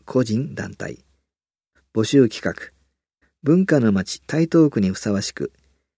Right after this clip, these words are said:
魅力あふれ、斬新な表現の創造や発展につながる芸術文化に関わる企画。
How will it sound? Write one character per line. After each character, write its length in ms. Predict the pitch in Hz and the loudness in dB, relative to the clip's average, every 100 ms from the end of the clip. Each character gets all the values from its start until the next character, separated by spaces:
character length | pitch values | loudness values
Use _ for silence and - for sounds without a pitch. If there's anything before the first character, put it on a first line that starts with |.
| _ 110 | _ 2
魅 60 | |
力 360 | 139 143 139 120 | 4 4 2 0
あ 60 | |
ふ 140 | 107 101 | -2 -2
れ、 140 | 80 _ _ _ | -2 _ _ _
斬 240 | - 120 135 | -4 -2 -2
新 280 | - 131 123 | -2 -4 -2
な 80 | |
表 180 | 120 120 | -2 -2
現 320 | 120 120 117 | -2 0 0
の 120 | 101 95 | -2 -2
創 240 | 104 110 | 0 0
造 200 | 110 107 | 2 2
や 160 | 101 101 | 2 -2
発 260 | - 104 _ | -6 -10 _
展 240 | 143 131 | -2 0
に 100 | 123 | -2
つ 140 | - | -2
な 140 | 208 143 | -2 -2
が 120 | 185 | -2
る 160 | 82 - _ _ _ - | -6 -10 _ _ _ -4
芸 220 | 110 147 | 0 2
術 260 | 151 - 127 | 2 2 0
文 200 | 131 127 | 0 -2
化 160 | - | -2
に 100 | 98 | -2
関 300 | 92 101 131 | -2 -4 -2
わ 100 | 131 | -2
る 140 | 120 156 | 0 -2
企 160 | - - | -6 -16
画。 280 | - - | -14 -14